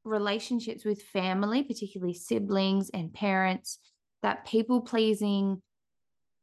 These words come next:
is huge, because you don't want to, um, I know for me, I was a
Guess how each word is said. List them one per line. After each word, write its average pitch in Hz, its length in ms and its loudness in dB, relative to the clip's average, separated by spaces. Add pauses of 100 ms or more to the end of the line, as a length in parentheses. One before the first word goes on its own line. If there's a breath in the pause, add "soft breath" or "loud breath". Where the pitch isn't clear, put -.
(120)
is 196 240 2
huge, - 760 2
because 190 320 0
you 190 120 4
don't 185 320 0
want 196 260 0
to, 180 560 0 (340)
um, 180 460 2 (560)
I 202 120 2
know 196 160 2
for 208 160 -4
me, 180 400 0
I 185 240 0
was 190 300 0
a 180 480 -4